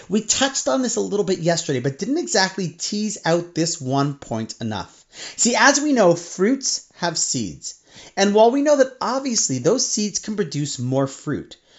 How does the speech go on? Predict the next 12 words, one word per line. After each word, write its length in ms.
we 140
sometimes 640
stop 640
a 40
little 240
short 300
of 140
realizing 680
how 460
powerful 680
that 420
idea 420